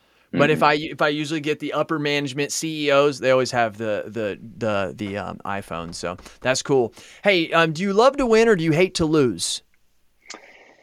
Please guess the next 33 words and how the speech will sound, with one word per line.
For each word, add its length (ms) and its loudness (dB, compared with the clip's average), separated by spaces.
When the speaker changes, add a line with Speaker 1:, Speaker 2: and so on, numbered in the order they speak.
Speaker 2:
Yeah, 180 6
this 140 2
is 60 -2
a 60 0
great 300 2
question. 640 -2
Um, 460 2
the 180 4
answer 240 0
is 140 -8
yes, 500 0
but, 300 0
uh, 440 -2
but 120 4
I'll, 280 2
so 140 0
if 100 0
I 60 4
have 260 0
to 80 -12
pick 240 -2
one, 180 -2
I'll 140 -2
say 400 -2
I, 160 -6
I'm 100 -4
gonna 140 0
pick 260 -2
hate 220 -2
to 80 -4
lose, 360 -4
and, 200 -4
and 260 -6